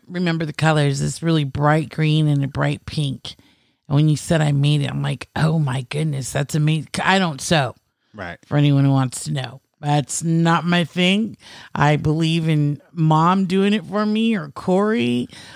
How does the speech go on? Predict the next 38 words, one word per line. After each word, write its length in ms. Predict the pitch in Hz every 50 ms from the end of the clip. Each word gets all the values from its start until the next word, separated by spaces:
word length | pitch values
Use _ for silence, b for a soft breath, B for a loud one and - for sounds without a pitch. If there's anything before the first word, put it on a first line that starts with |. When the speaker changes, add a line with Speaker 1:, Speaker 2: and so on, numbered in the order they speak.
| B B
Speaker 1:
or 380 | B - 156 151 147 147 147 151
taking 440 | 147 - - 175 185 190 185 190 214 214
it 160 | 208 180 139
to 240 | - - 202 202 185
a 40 | 170 147
tailor. 560 | - - - 190 196 214 220 226 226 226 202
I 120 | 185 185
have 140 | 175 160 151
no 320 | 156 156 156 160 180 196
problems 720 | 208 196 - 180 180 175 170 156 151 151 147 143 139 -
with 140 | 160 165 139
saying 360 | - - 165 147 151 147 143 147
that. 380 | 147 139 143 165 - - -
Speaker 2:
Right, 360 | 107 110 110 107 107 107 104 - 107
right. 140 | 117 110 107
Speaker 1:
Um, 460 | 107 - 170 - - 80 80 - - _ _ _ _ _ _ _ _ _ _ -
a 140 | - - 190
zest, 640 | 180 170 156 135 165 208 202 214 202 160 - - -
man. 300 | 196 202 214 220 202 180
I 100 | 175 185
love 240 | 190 190 220 277 339
the 80 | 330 262
way 120 | 214 180
you 120 | 170 165 156
described 640 | 139 156 135 - - - - 156 156 160 151 151
it 100 | 147 127
with 220 | 135 151 156 135
the 80 | - 143
soap, 600 | - - - - - 156 147 156 165 175 - - - - _ b b b b b b b b b b -
right? 300 | - 151 147 147 151 -
And 200 | 127 165 151 139
so 560 | - - - 151 143 143 139 135 135 143 143 _ _ _ _ _ _ _ _ _ _ _ _ _ _ _ 165
the 160 | 165 170 156
things 460 | - - - 190 185 180 170 170 151
that 180 | 151 147 - 151
wake 420 | 156 156 165 160 156 - - -
you 200 | 160 156 147 147
up 320 | 147 143 139 - - -